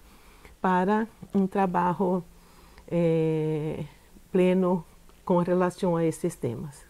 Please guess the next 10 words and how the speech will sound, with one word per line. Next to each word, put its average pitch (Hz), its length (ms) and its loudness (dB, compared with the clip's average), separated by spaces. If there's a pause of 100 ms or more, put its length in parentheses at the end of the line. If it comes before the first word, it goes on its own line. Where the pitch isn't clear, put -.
não 185 160 -4
é? 294 60 -6 (760)
E 294 240 -2 (1300)
anos 202 320 4
de 175 120 0
oitenta 180 680 2 (200)
e 180 120 0
dois 180 260 4
mil 190 320 0
também 175 600 0